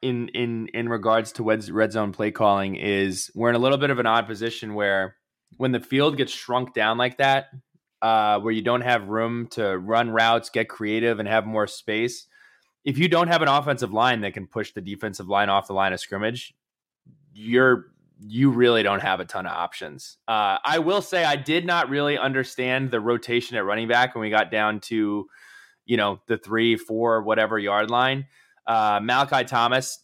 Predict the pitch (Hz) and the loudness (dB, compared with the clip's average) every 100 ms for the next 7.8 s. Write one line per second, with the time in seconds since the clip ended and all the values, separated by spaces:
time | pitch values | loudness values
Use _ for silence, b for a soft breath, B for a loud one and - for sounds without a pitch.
0 | _ 127 120 117 123 120 107 110 110 123 | _ 0 2 2 0 0 0 0 0 0
1 | 123 113 113 - 123 127 131 127 - 127 | 0 -2 -6 -4 0 0 0 -2 -4 -4
2 | 123 - 117 - 117 110 110 - 110 110 | -4 -6 -10 -2 0 0 0 -2 0 2
3 | 120 113 - 110 110 101 104 98 117 110 | 0 0 -2 -4 -4 -6 -10 -8 -8 -6
4 | 110 98 95 113 104 101 98 95 104 - | -4 -4 -2 0 0 0 -2 -2 -2 -2
5 | 95 95 - 104 - 120 123 - b b | -6 -10 -10 -8 -2 0 0 -4 b b
6 | b b 123 117 107 101 95 - _ b | b b 0 0 0 -4 -12 -18 _ b
7 | b b - - 113 107 101 | b b -12 -2 2 2 0